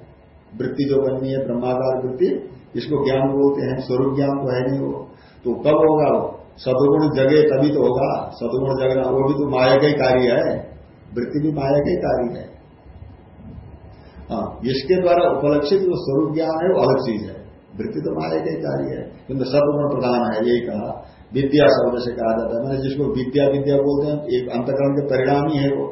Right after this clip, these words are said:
क्या है वो? वृत्ति है, ब्रह्माकार वृत्ति जिसको बोलते हैं, वो भी तो माया, जब तक अंतकरण में होना है तो माया रहेगी तभी तो होगा। ठीक है,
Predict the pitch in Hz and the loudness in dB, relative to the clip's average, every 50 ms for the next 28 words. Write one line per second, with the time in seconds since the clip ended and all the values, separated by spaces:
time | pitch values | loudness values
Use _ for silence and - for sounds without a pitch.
0 | - - - - 160 160 139 120 107 104 101 - - - - - - 117 139 143 | -10 -16 -8 -4 -2 2 2 2 2 0 -2 -6 -8 -12 -16 -18 -6 -2 -2 -2
1 | 139 - 180 160 143 127 135 - - - - - - - - - - - - 117 | 0 0 2 2 2 2 2 -2 -4 -8 -12 -14 -20 -20 -20 -20 -20 -12 -6 -4
2 | 120 123 127 123 123 127 127 123 123 117 120 120 120 120 120 113 117 117 120 120 | -2 0 0 0 0 2 2 2 2 2 0 -2 -2 -2 -4 -4 -4 -6 -6 -8
3 | 110 107 113 113 113 110 120 117 104 110 - - - - - - - - - 117 | -6 -4 -4 -6 -6 -6 -6 -8 -8 -8 -10 -12 -16 -20 -20 -20 -10 -4 -2 0
4 | 123 139 135 135 123 - - - 104 104 110 113 117 120 120 - - - - - | 0 0 0 0 -2 -2 -4 -4 -4 -2 0 0 0 0 0 -4 -8 -12 -16 -18
5 | - - - 117 110 - 139 117 - - - - - - - - _ _ - - | -18 -8 -6 -6 -4 0 -2 -2 -2 -4 -10 -14 -18 -20 -20 -20 _ _ -20 -20
6 | - - 113 117 113 - 120 131 - 135 147 143 147 147 143 151 156 139 120 127 | -14 -6 -4 -2 -2 -2 -2 -2 2 2 4 4 4 4 4 4 2 4 4 2
7 | 131 139 131 131 135 135 139 - - 127 127 139 139 143 143 143 139 143 143 151 | 2 2 4 4 4 4 4 4 2 2 4 4 6 6 6 8 8 8 6 6
8 | 143 139 139 139 156 151 147 120 - 107 - 107 - - - - - - - - | 4 2 2 2 2 2 2 2 2 2 0 -2 -4 -6 -10 -14 -18 -20 -20 -20
9 | - - - - - - - - - - - - - - - - 139 139 139 143 | -20 -20 -20 -20 -20 -20 -20 -20 -20 -20 -20 -20 -20 -20 -18 -8 -4 -4 -4 -2
10 | - - | -4 -6